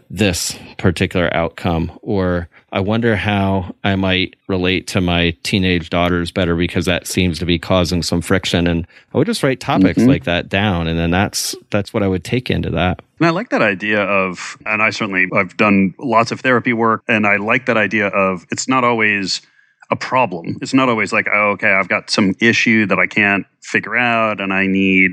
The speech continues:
Speaker 2: you know, a therapeutic process to help." You know, this idea of, you know, proactive and, you know, things are good, but I wanna make them great.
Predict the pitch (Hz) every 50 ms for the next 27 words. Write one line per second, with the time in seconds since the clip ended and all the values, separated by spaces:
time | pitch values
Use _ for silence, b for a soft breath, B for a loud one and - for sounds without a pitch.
0 | 92 - - - 101 92 90 90 - 107 98 87 101 98 95 - - 98 95 -
1 | - - - - 113 131 131 127 B B B - 117 120 107 101 95 95 107 98
2 | - 107 104 101 92 110 131 135 117 92 98 98 95 90 82 _ - - 95 87
3 | - - - 139 143 98 95 92 - 104 92 92 92 90 90 113 101 98 95 98
4 | 92 95 107 98 90 - - 113 101 104 85 110 117 123 113 95 98 95 98 98
5 | 98 95 98 98 95 - 90 87 87 98 104 117 117 101